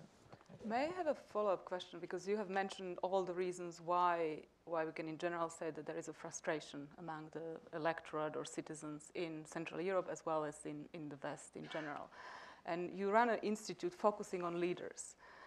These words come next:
So, and I mean, coming from the region, I know that the, our leaders in the, in the nineties were all people who studied in the U S, got an, different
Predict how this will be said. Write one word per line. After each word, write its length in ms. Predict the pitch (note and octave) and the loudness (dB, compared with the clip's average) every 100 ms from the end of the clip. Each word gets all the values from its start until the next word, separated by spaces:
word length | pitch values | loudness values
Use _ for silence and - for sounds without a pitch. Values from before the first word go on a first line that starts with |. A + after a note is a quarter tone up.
| - | -18
So, 540 | - - F#3 F3 F3 - - - | -2 6 8 10 6 2 -4 -2
and 260 | G3 G3 - - | 0 0 -4 -2
I 80 | - | 2
mean, 200 | F#3+ F3 - | 2 0 4
coming 300 | A#3+ C4+ B3 | 6 8 6
from 220 | A3 G3+ | 4 4
the 100 | F#3+ | 4
region, 320 | G3+ F#3+ F3 | 4 2 0
I 100 | F3 | 2
know 280 | F#3 G3 G3+ | 6 6 6
that 260 | F#3+ F3+ | 4 4
the, 260 | F3 E3+ D#3+ | 6 6 6
our 240 | F#3 F#3 F3 | 6 6 6
leaders 560 | G#3 G3+ F3 F#3+ - - | 4 4 2 2 -2 -6
in 240 | F3+ F3 E3+ | -4 -2 0
the, 180 | D#3+ - - _ - | 0 -2 -12 _ -4
in 100 | F3+ | -2
the 60 | |
nineties 600 | F3 G3 A#3 A3+ F3 E3 - | 4 6 4 0 -6 -4 4
were 460 | E3+ E3+ D#3+ D#3+ - | 8 8 8 4 4
all 240 | F#3+ G3 | 6 6
people 320 | G3 G3+ F3+ E3+ | 4 -4 -4 -4
who 120 | D#3+ | -6
studied 500 | - - F#3 F#3 F3 | -2 4 4 4 2
in 100 | E3+ | -2
the 80 | E3+ | 0
U 180 | E3 | 2
S, 160 | D#3+ E3 - | 2 2 4
got 240 | F#3+ F#3 | 4 4
an, 220 | F#3+ G3 - E3 E3 | -2 -2 -6 -12 -6
different 360 | G#3+ - G3 | -4 -2 -4